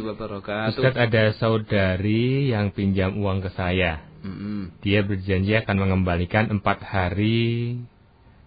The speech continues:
Speaker 2: eh, kemudian.
Speaker 1: Iya.
Speaker 2: Tapi sampai sekarang, ini hampir sepuluh hari nih, Ustaz, belum mengembalikan. Padahal saat ini saya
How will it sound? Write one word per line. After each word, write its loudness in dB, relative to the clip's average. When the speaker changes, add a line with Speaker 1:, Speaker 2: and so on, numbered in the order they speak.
Speaker 2:
eh, 2
kemudian. 4
Speaker 1:
Iya. -8
Speaker 2:
Tapi 0
sampai 0
sekarang, 2
ini -6
hampir -2
sepuluh -8
hari -4
nih, -6
Ustaz, -8
belum 0
mengembalikan. 0
Padahal -2
saat -6
ini -4
saya -4